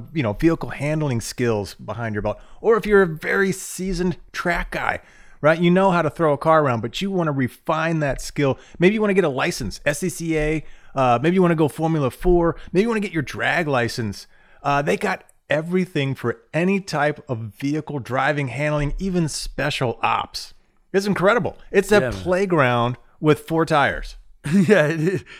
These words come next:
Speaker 2: it absolutely is. And I always tell people, the guy who invented the first tire, eh, he doesn't, he shouldn't get the credit. It's the guy that invented the other three.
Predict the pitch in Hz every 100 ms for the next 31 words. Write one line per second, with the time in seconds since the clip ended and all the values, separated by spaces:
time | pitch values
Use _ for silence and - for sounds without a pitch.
0 | - 151 185 160 143 170 170 143 143 165
1 | 139 - - 170 240 214 175 165 156 120
2 | 123 156 185 165 135 117 147 143 107 -
3 | 123 131 165 175 170 - 180 180 - -
4 | - _ - 262 180 135 170 240 262 190
5 | 135 113 - 139 127 - - - 156 220
6 | 180 143 175 143 156 123 - 135 170 101